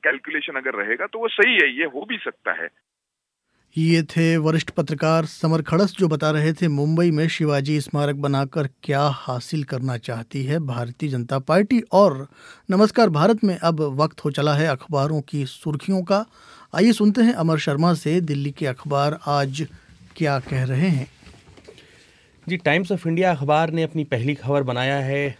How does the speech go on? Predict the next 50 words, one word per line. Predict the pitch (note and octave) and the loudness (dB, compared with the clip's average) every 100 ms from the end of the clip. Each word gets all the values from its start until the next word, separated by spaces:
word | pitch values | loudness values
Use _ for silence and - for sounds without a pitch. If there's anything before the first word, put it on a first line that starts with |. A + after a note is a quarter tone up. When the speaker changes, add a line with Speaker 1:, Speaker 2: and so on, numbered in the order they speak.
| - | -8
Speaker 3:
नोटबंदी | A2+ B2+ C3 B2+ B2 C3 C3 | -6 -4 -2 -4 -4 -6 -6
के | C3 | -4
बाद | B2 B2+ | -4 -4
जो | B2+ B2+ | -4 -4
नकदी | A#2+ A2+ B2 | -4 -4 -6
की | B2+ | -6
समस्या | C3+ A#2+ A#2 C#3 B2+ | -6 -8 -6 -6 -6
से | B2 | -8
पूरा | A2 B2 A#2 G2 | -8 -6 -6 -6
देश | A#2+ B2+ - | -6 -6 -8
जूझ | A#2 B2+ | -6 -4
रहा | B2 A2+ | -4 -4
है | A2+ A#2 - - - - | -4 -6 -10 -20 -16 -8
इस | B2 | -6
बारे | G#2+ G#2+ A2+ | -2 -2 -2
में | A2 | -4
है। | A2+ C3 - - - - - | -6 -8 -12 -20 -20 -18 -4
और | G#2+ G#2+ G#2+ | -2 0 -2
प्रधानमंत्री | - G2+ G#2 B2 B2 C3+ C#3+ | -4 -6 -4 -2 -2 0 0
ने | |
नोटबंदी | C#3 C3+ B2+ C3 C3 | 2 0 0 -4 -4
के | C3 | -4
बाद | C3+ | -4
सिर्फ | B2+ C3 - | -4 -8 -8
पचास | A#2 B2+ | -4 -2
दिन | B2 C3+ | -2 -4
का | C3 | -4
समय | B2+ C3 | -4 -4
मांगा | B2+ A#2+ B2+ | -2 -2 -4
था | B2+ A#2+ C3+ | -4 -6 -6
और | C#3+ | -4
इसकी | A2+ C3+ | -4 -4
Speaker 2:
हम्म। | A#2 | -4
Speaker 3:
मियाद | A2+ A2+ A2 | -2 -2 -4
पूरी | A2+ A#2 A#2 | -8 -6 -6
होने | F#2+ A2 A2+ | -6 -6 -4
में | A2+ | -6
अब | A2 | -8
सिर्फ | - C3 | -10 -12
छः | - B2 | -8 -4
दिन | A#2+ A#2+ | -2 -2
बाकी | G#2+ A#2+ | -4 -4
रह | A#2+ B2 | -2 0
गया | B2+ B2 | 0 0
है, | C3 F3+ _ - - - | -2 -6 _ -20 -20 -6
लेकिन | C3 C#3 B2+ | -2 0 0
नकदी | B2+ C#3+ | 0 -2
की | C#3+ | -4
समस्या | C3+ C3 B2 - | -4 -4 -4 -2
से | C3+ | -4